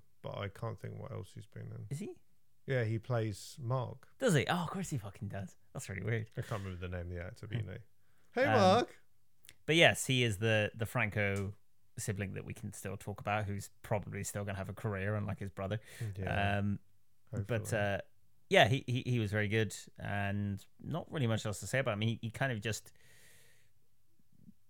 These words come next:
Speaker 2: he's not got that big of a part either, in a sense,
Speaker 1: Yeah,
Speaker 2: I
Speaker 1: there's
Speaker 2: guess.
Speaker 1: a, there's a specific reason why he's focused on less. It
Speaker 2: Mm.
Speaker 1: kind of, they have to because of the way the plot goes.
Speaker 2: Yeah.
Speaker 1: Um,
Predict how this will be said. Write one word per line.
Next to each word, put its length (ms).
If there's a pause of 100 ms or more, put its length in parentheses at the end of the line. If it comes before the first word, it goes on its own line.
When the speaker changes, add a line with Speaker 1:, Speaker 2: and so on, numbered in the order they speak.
(360)
Speaker 2:
he's 300
not 160
got 180
that 140
big 140
of 80
a 40
part 360
either, 500
in 100
a 60
sense, 760
Speaker 1:
Yeah, 240
Speaker 2:
I 40
Speaker 1:
there's 340
Speaker 2:
guess. 80
Speaker 1:
a, 100
there's 200
a 60
specific 720
reason 760
why 320
he's 340
focused 540
on 200
less. 520 (180)
It 140
Speaker 2:
Mm. 100
Speaker 1:
kind 180
of, 60 (760)
they 160
have 380
to 140
because 420
of 100
the 80
way 180
the 120
plot 320
goes. 460 (600)
Speaker 2:
Yeah. 240 (360)
Speaker 1:
Um, 320